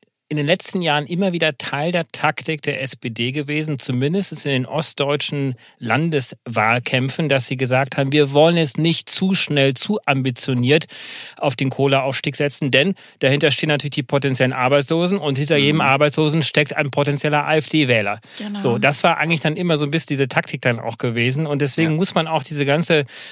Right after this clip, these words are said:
Speaker 1: Scholz-Thematik, glaube ich, mal so insgesamt auch für die S P D noch mal so ein bisschen, zumindest für einen Teil der S P D noch mal ein-, einordnen, weil Wojtka als Ministerpräsident hat er zuletzt ja auch jetzt die Gelegenheit wieder genutzt, um zu sagen, ja, der Kohleausstieg muss möglicherweise in Frage gestellt werden.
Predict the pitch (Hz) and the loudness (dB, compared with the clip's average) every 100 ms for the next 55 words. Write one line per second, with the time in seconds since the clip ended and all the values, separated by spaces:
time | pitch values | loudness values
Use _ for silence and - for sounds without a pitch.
0 | - - 147 202 - 151 135 135 147 143 | -10 0 2 2 2 2 4 2 2 2
1 | 139 143 147 139 143 160 - 143 143 160 | 2 2 0 0 0 -2 -2 2 2 2
2 | 139 - 139 127 131 - 143 160 147 131 | -2 -2 -2 -2 -2 -2 0 0 2 0
3 | 123 117 123 127 - 180 165 - 151 139 | 0 -2 -2 -4 0 0 0 -2 -2 -2
4 | - 147 180 160 110 110 - 110 113 113 | 0 4 4 4 2 -2 -6 -4 -2 -2
5 | 110 107 - 120 120 - 117 113 95 95 | -2 -2 0 0 0 0 0 0 -2 -8
6 | 113 113 120 117 120 151 - 143 131 - | -6 -2 -2 2 4 4 4 2 2 2
7 | 135 156 165 143 156 143 151 135 147 139 | 2 2 0 2 2 4 2 2 2 2
8 | - 139 135 - 131 - - - - - | 2 0 0 2 2 2 0 -10 -20 -20
9 | - - 127 - 131 123 127 131 120 127 | -4 -2 0 0 0 2 4 2 0 2
10 | 123 123 123 123 135 123 135 123 123 127 | 2 2 0 0 -2 -2 0 4 4 4
11 | 127 131 123 110 - - 131 139 135 - | 2 2 2 0 -4 0 2 2 2 -2
12 | 143 - 139 - 135 139 139 139 139 131 | -6 -4 -6 -4 -4 -2 0 0 -2 -2
13 | 160 107 101 110 101 110 101 107 | 0 0 -4 -8 -8 -8 -10 -10